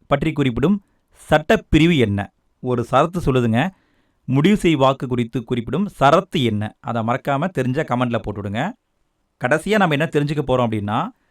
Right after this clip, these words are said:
சபாநாயகரை பத்தி ஜவஹர்லால் நேரு என்ன சொல்லியிருக்காரு அப்படிங்கிறத பார்க்க போறோம். சபாநாயகர் என்பவர் மன்றத்துடைய பிரதிநிதியா இருக்காரு. மன்றத்துடைய மாண்பை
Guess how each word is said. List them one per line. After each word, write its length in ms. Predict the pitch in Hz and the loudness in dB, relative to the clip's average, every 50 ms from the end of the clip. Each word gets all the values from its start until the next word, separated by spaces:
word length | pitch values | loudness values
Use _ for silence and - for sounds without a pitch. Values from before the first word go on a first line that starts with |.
| _ _ | _ _
சபாநாயகரை 600 | _ - 131 135 180 208 214 202 185 165 156 143 | _ -2 0 2 4 4 4 4 2 2 0 0
பத்தி 460 | 127 131 113 - 151 185 208 - - - 123 | -2 -4 -4 -4 -6 -6 -6 -8 -12 -6 0
ஜவஹர்லால் 520 | 120 131 139 170 185 190 180 165 147 135 | 2 4 4 4 4 4 4 4 4 4
நேரு 400 | 127 127 131 139 156 180 196 180 | 2 4 4 4 4 4 2 2
என்ன 200 | - 127 143 151 - | 0 -2 -4 -2 -4
சொல்லியிருக்காரு 560 | 143 131 131 123 113 - 113 113 117 117 110 | -2 -4 -4 -4 -2 -2 0 0 0 0 -2
அப்படிங்கிறத 280 | 104 110 120 110 110 110 | -4 -4 -4 -4 -4 -4
பார்க்க 380 | 110 - 107 101 104 98 104 98 | -4 -6 -6 -6 -6 -6 -4 -2
போறோம். 160 | 113 151 - - _ _ _ _ _ _ _ _ _ | -2 -2 -2 -4 _ _ _ _ _ _ _ _ _
சபாநாயகர் 680 | _ _ 139 143 170 202 220 214 208 190 180 160 165 147 | _ _ 0 4 6 6 6 6 6 4 2 2 0 -2
என்பவர் 480 | 135 131 131 123 117 123 165 220 233 _ _ _ _ - 120 | -2 -2 -2 -2 0 0 0 -2 -4 _ _ _ _ -6 0
மன்றத்துடைய 840 | 120 127 147 175 170 196 196 - - 151 139 127 127 127 147 190 175 - _ _ _ _ _ _ _ _ _ 135 | 0 0 0 0 -2 -2 -2 -2 -2 -2 -2 -2 -2 0 -2 -4 -6 -8 _ _ _ _ _ _ _ _ _ 0
பிரதிநிதியா 480 | 135 143 147 151 151 143 143 135 117 107 | 0 0 0 0 0 0 0 0 0 -2
இருக்காரு. 420 | 98 - 101 101 110 139 196 269 - _ _ _ _ _ _ - - | -4 -6 -6 -6 -4 -6 -6 -6 -8 _ _ _ _ _ _ -4 -2
மன்றத்துடைய 680 | 127 139 170 180 - 208 185 160 180 160 156 143 131 113 113 | 0 0 0 0 -2 -2 -2 -2 -2 -2 0 0 0 0 2
மாண்பை 360 | 117 123 139 151 170 160 156 | 2 4 4 4 2 0 -2